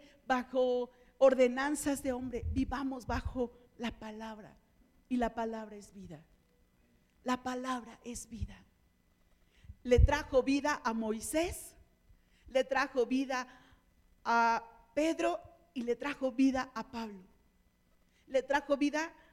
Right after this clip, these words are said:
a aquellos que están aquí en la palabra escrita, sus nombres, y que sirvieron al Señor. Que la cruz nos recuerde, que la cruz nos recuerde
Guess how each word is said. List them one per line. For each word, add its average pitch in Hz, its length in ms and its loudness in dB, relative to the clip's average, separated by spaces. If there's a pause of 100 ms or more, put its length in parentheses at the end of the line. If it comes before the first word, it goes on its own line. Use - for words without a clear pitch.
(160)
a 254 60 -4
aquellos 269 420 -2
que - 80 -10
están 247 320 -2
aquí 233 360 -8 (840)
en 220 180 -2
la 208 140 -10
palabra 226 400 -4
escrita, 269 480 -12 (540)
sus 220 260 -12
nombres, 269 560 -6 (320)
y 233 60 -6
que 247 120 -2
sirvieron 220 540 -4
al 202 80 -12
Señor. 190 400 -14 (1500)
Que 226 140 -6
la 226 160 -2
cruz 277 480 -10
nos 254 240 -8
recuerde, 220 640 -10 (1200)
que 247 140 -4
la 247 220 -6
cruz 277 260 -8
nos 269 240 -6
recuerde 240 600 -8